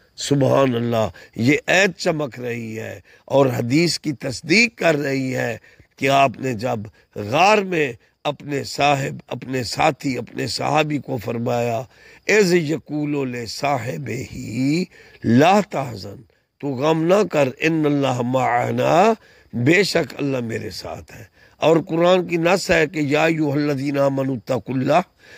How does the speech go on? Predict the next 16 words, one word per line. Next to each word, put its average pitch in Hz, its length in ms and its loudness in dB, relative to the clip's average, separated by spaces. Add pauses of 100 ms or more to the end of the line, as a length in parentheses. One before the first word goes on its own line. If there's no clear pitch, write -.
(120)
وکونوا 175 600 0
مع 156 180 2
الصادقین"، 147 1080 2 (520)
یہ 143 260 4
سچائی 220 600 2
کی 220 680 -2 (440)
جو 151 360 2
ہے 160 200 4
معیت 151 640 2
ہے، 120 380 -6
سچی 208 540 0
معیت 160 600 2
ہے، 139 200 0
"وکونوا 160 640 -2
مع 143 180 2
الصادقین"۔ 135 1300 0